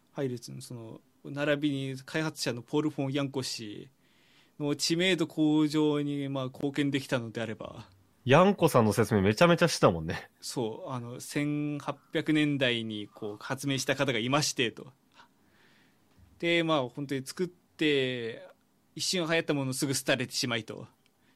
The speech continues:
Speaker 1: いう説明はもう何回もしたね。
Speaker 2: なんか、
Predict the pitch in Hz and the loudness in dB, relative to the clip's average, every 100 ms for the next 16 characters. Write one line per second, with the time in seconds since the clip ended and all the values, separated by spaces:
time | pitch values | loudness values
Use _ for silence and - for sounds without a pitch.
0 | _ 139 135 135 160 147 127 120 127 151 | _ -10 -8 -4 0 0 -2 -4 -4 -2
1 | 156 180 160 127 - - - _ _ _ | -2 0 0 0 -8 -12 -16 _ _ _
2 | _ _ _ - _ _ _ _ _ _ | _ _ _ -20 _ _ _ _ _ _
3 | _ _ _ _ - 180 180 98 | _ _ _ _ 4 4 6 2